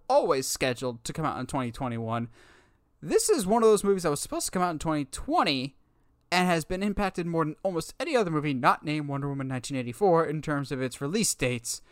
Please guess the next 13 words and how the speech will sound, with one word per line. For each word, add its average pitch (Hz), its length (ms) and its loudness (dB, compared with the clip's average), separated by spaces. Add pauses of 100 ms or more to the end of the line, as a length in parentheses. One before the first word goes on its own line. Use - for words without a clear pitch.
(260)
And 139 100 -2
I'm, 156 100 2
co-, 185 380 6 (100)
of 151 60 -16
course, 233 240 4
talking 214 240 0
about 185 220 -2
James 214 300 0
Bond's 156 500 4 (140)
No 131 340 6
Time 165 340 6
to 175 140 2
Die. 113 640 4